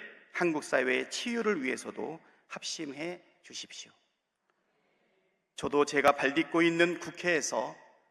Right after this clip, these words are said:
하나님께 간구하며 대한민국이 다시금 정의와 평화가 바로 서는 나라가 될 수 있도록 최선을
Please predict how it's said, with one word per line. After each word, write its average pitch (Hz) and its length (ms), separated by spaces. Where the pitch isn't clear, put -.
하나님께 160 760
간구하며 127 760
대한민국이 143 600
다시금 139 680
정의와 139 800
평화가 190 440
바로 143 240
서는 160 300
나라가 123 320
될 117 140
수 - 160
있도록 110 440
최선을 165 640